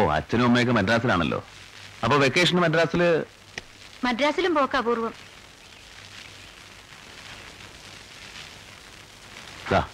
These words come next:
Speaker 1: ഇത് വായിച്ചു നോക്ക്. ഞാൻ പിന്നെ തിരിച്ചു വാങ്ങിച്ചോളാം.
Speaker 2: നിശാചരി.
Speaker 1: നാളെ സൺഡേ ക്ലാസ്സിലല്ലോ.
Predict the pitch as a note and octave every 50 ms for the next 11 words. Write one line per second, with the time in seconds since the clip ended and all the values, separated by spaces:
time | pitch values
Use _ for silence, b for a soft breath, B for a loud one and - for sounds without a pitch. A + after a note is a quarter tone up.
0 | - - G#2 A2+ G#2+ G2 G2 F#2+ F2+ D#2+ D2+ - - - - - - - G#2 B2
1 | A#2+ A#2 A#2 C3 B2 A2+ G2+ - G2+ E2 C#2+ D2 C2+ - - - - - - -
2 | - - - - - - - - - - - - - - - - - - - -
3 | - - - - - - - - - - - - - B3+ C#4 C4 - - C#4+ C#4+
4 | D4 C#4+ - A#3+ G#3+ G#3 G#3 A3 - - - - - - - - - - - -
5 | - - - - - - - A2 B2 C#3 E3 F3 B2+ D3 C#3+ D#3+ E3+ D#3+ C#3+ B2
6 | B2+ - D#3 D3 C3 B2+ B2